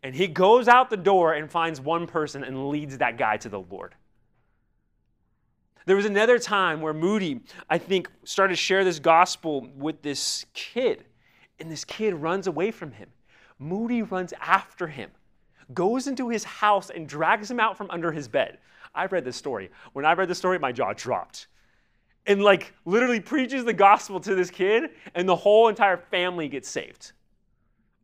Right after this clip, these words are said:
I don't recommend going into other people's <laughs> houses like that.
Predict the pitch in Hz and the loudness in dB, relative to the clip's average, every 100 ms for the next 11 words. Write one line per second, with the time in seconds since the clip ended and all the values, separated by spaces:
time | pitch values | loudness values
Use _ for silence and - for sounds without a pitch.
0 | _ _ - 208 269 226 226 214 190 190 | _ _ -2 0 0 -2 -2 -4 -2 -2
1 | 160 156 151 156 156 151 156 151 170 139 | -2 -2 -4 -4 -4 -4 -4 -4 -4 -4
2 | 147 - 156 - 151 151 151 185 175 123 | -4 2 2 2 -6 -6 -4 -4 -6 -8
3 | 107 - - | -10 -10 -18